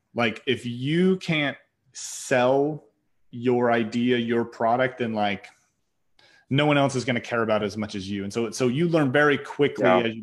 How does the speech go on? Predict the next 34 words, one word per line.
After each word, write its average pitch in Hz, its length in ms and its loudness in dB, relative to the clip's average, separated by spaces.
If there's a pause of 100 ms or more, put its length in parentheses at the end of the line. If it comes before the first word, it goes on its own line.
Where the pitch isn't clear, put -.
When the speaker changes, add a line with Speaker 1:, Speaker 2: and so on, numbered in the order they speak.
(160)
Speaker 1:
become 131 160 -4
an 123 60 0
entrepreneur, 117 640 -2
I'm 107 100 -4
sure 117 220 -4
as 107 160 -4
you 110 100 -4
can 107 160 -10
relate, 104 460 -4 (640)
that, 104 180 0
like, 98 320 -4
"Oh, 123 420 2
I 131 140 2
need 147 260 2
to 131 80 2
know 120 220 4
how 120 300 2
to 113 540 -4 (460)
have 113 280 -6
reach, 156 600 -2
have 139 280 -2
people 139 260 0
react 123 480 -2
to 165 80 0
my 160 160 -2
message, 139 600 0 (100)
and 123 120 -8
come 117 220 -6
back 123 300 -2
and 107 200 -4
buy 117 240 -2
what 110 140 -4
I'm 104 140 -6
selling." 104 420 -12